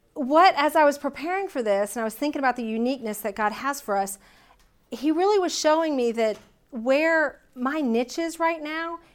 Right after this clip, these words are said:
is, like I said before, to get people from that young adult, that kind of adult, not ready to disciple yet,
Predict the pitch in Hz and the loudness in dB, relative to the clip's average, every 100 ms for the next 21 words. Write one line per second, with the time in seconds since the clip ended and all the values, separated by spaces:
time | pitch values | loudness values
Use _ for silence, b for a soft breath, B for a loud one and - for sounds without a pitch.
0 | b - 254 247 262 262 277 - 277 247 | b -4 -4 -2 -2 -2 -6 -6 -8 -8
1 | 240 285 277 233 226 247 247 277 262 254 | -8 -4 -4 -4 -4 -4 -4 -6 -8 -8
2 | 226 208 202 220 240 269 247 233 233 226 | -8 -8 -8 -6 -6 -4 -2 0 -2 -6
3 | - 202 202 - 233 220 214 202 233 233 | -8 -6 -6 -8 -10 -8 -10 -6 -2 -2
4 | 233 226 226 220 220 233 233 240 226 220 | -4 -10 -10 -8 -6 -6 -6 -8 -12 -10
5 | 226 220 226 214 190 180 | -6 -6 -6 -8 -6 -8